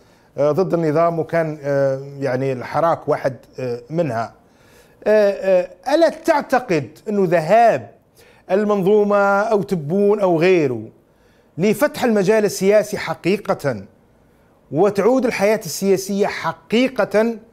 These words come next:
تعبر عن الخارطة السياسية اللي موجودة في الجز-، في الجزائر، وعن فعلًا انتماءات الجزائريين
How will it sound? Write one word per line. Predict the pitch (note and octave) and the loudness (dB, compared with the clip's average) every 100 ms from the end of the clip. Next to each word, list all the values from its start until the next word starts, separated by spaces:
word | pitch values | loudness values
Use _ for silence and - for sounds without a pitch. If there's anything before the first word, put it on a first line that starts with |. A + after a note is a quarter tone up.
| _ _ _ _ _ | _ _ _ _ _
تعبر | C#3+ E3 F3+ D#3 F#3+ G#3+ G3 - - _ _ _ _ _ | 0 2 0 0 0 0 -2 -14 -20 _ _ _ _ _
عن | A2+ C#3 F3+ F#3+ F#3+ - _ _ _ _ _ - | -2 2 2 0 -4 -12 _ _ _ _ _ -4
الخارطة | E3 - F#3 G#3+ B3+ F3+ | -2 -2 0 2 2 -2
السياسية | C#3+ D#3 C#3+ - D3+ | -8 -6 -6 -4 -4
اللي | C#3+ | -4
موجودة | C#3+ B2 C3 | -6 -6 -10
في | |
الجز-، | A#2+ C#3 D#3+ B2 | -6 -4 -4 -8
في | C3+ | -10
الجزائر، | B2 B2+ D3+ F3+ E3+ - _ _ _ - | -8 -2 2 2 0 -8 _ _ _ -12
وعن | A#2+ F3 F3+ G3 A3+ A3+ - _ - | -2 0 2 0 -2 -6 -14 _ -20
فعلًا | - F3 A3 D4 B3+ | -6 0 2 2 0
انتماءات | G3 F3+ F3+ E3+ F3 F3 D#3+ | -2 -2 -2 0 0 -2 -2
الجزائريين | D3 D3 D3+ D3 G3 A#3 | -4 -2 0 0 2 2